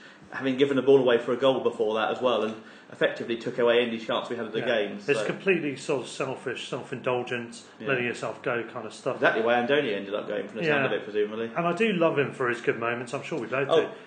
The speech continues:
Speaker 1: absolutely. I mean, he, what his contribution to Albion history
Speaker 2: Hmm.
Speaker 1: is in absolutely
Speaker 2: Yeah.
Speaker 1: no way.
Speaker 2: That's never gonna be
Speaker 1: Yeah,
Speaker 2: changed. That's
Speaker 1: exactly.
Speaker 2: that's
Speaker 1: He,
Speaker 2: set in stone.
Speaker 1: he was undoubtedly player of the year that we, we went up. He scored fifteen, he, uh, assisted fifteen, he was
Speaker 2: Yeah.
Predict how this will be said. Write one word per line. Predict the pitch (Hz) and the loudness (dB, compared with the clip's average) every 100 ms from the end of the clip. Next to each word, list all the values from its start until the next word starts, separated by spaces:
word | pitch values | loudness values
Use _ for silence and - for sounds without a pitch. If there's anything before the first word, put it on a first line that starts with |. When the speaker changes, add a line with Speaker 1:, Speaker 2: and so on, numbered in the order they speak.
| - | 2
Speaker 1:
absolutely. | 139 139 139 120 | 2 4 0 2
I | 117 | 0
mean, | 127 131 | 0 -4
he, | 139 - | -8 -10
what | 131 156 - - - | 2 2 2 -8 -8
his | 123 123 | -4 0
contribution | 185 180 - 135 127 | 0 0 0 -2 -2
to | 120 | 0
Albion | 131 123 127 117 | 2 2 2 0
history | 143 139 - 101 104 104 - | 0 0 0 -2 -2 -4 -8
Speaker 2:
Hmm. | 127 98 - | -10 -10 -4
Speaker 1:
is | 117 - | -4 -2
in | 110 110 - - - | -8 -8 -10 -10 2
absolutely | 127 175 165 107 | 4 6 4 2
Speaker 2:
Yeah. | 120 120 | 4 4
Speaker 1:
no | 117 | 6
way. | 113 110 107 | 6 6 2
Speaker 2:
That's | 131 - | 0 -2
never | 165 139 | -2 0
gonna | 135 | 0
be | 120 | -2
Speaker 1:
Yeah, | |
Speaker 2:
changed. | - 127 98 95 - | 0 2 2 -2 -4
That's | 110 123 | 0 2
Speaker 1:
exactly. | - - | 2 2
Speaker 2:
that's | 104 | 2
Speaker 1:
He, | 123 | 4
Speaker 2:
set | 120 127 | 4 2
in | 117 | -2
stone. | - 127 | 0 2
Speaker 1:
he | 127 | 4
was | |
undoubtedly | 117 139 139 131 - | 4 4 4 2 0
player | 120 120 | -2 0
of | 113 | 2
the | 113 | 4
year | 113 | 4
that | 110 | 4
we, | 110 110 | 2 0
we | 107 | 2
went | 110 | 2
up. | 110 - | 0 -4
He | |
scored | - - 117 110 | -8 -2 -2 -2
fifteen, | - 127 - 120 110 | -4 -6 -2 -2 0
he, | 113 110 110 - | -4 -8 -12 -8
uh, | - - | -6 -6
assisted | - 127 - 113 | -4 -4 -4 -8
fifteen, | - - - 113 107 | -6 -6 -4 -4 -4
he | 107 | -4
was | 104 110 | -6 -6
Speaker 2:
Yeah. | 113 | -8